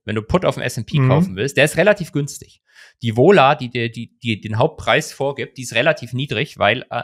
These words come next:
Speaker 1: anscheinend immer noch wenige Leute Puts kaufen. Wir sind, äh,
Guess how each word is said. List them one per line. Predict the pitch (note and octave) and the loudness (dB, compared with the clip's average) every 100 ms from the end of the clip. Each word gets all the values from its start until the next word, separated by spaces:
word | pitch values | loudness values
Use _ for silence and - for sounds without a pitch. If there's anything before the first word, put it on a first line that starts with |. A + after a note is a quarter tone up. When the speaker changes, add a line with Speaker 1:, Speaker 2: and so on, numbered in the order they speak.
| - | -6
Speaker 1:
anscheinend | B2 - A#2 C3+ C3+ | -8 -6 -6 -8 -10
immer | B2+ D3 | -8 -6
noch | C#3+ - _ _ | -6 -10 _ _
wenige | A2 G#2+ B2 F3 D3 | -12 -2 0 0 -2
Leute | A#2+ B2 C#3+ C3 - _ _ _ | 2 2 2 -6 -10 _ _ _
Puts | - C3+ - | -2 -2 -2
kaufen. | - A2 F2+ - _ _ _ _ _ _ _ - | 0 0 0 -10 _ _ _ _ _ _ _ -6
Wir | G#2+ | 0
sind, | C3 E3+ E3+ _ | 0 0 -4 _
äh, | - G2+ | -20 -20